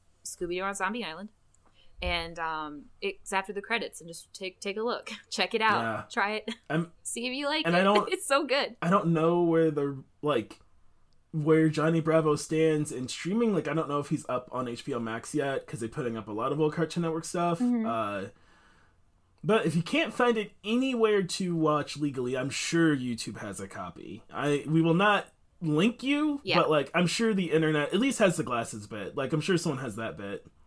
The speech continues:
Speaker 1: Yeah, and you can just see that and decide if you wanna hunt down a V H S copy of
Speaker 2: Yeah.
Speaker 1: Scooby-Doo on Zombie Island <laughs> after that. Um, speaking of Scooby-Doo on Zombie Island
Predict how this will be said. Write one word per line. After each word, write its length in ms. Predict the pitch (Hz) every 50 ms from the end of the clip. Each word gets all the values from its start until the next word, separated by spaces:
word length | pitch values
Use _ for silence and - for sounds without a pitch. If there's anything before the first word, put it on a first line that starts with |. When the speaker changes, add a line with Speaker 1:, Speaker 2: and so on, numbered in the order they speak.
| - _ _ - _
Speaker 1:
Yeah, 240 | 208 202 156 98
and 80 | 135 202
you 40 | 214
can 120 | - 226
just 180 | 208 202 - -
see 140 | - 185 160
that 160 | 165 135 -
and 80 | -
decide 300 | - 175 - 175 160 147
if 100 | 156 -
you 80 | 151 160
wanna 220 | 156 135 123 131
hunt 200 | 143 - 170 160
down 160 | - 160 143 139
a 60 | 139
V 180 | - 123 -
H 100 | - -
S 120 | 151 156 -
copy 340 | - 190 156 160 - - 180
of 40 | 165
Speaker 2:
Yeah. 160 | - 180 214 208
Speaker 1:
Scooby-Doo 280 | 220 220 196 190 202
on 140 | 190 175 170 -
Zombie 320 | 214 208 185 156 160 135
Island 220 | 98 90 95 -
<laughs> 20 | -
after 240 | 196 - - - 208
that. 1120 | - - 466 453 - 403 - - 339 359 - 392 - - - 311 - - - - - - - - - - - - - - - - _ - -
Um, 440 | - 202 196 190 180 175 175 180 190 - _ _ _
speaking 540 | - - - - 220 240 254 262 247 220 202
of 80 | 196
Scooby-Doo 420 | 190 - - 202 190 190 190 185 175
on 160 | 165 160 160
Zombie 300 | 160 151 151 165 196 202
Island 320 | 165 147 151 151 165 202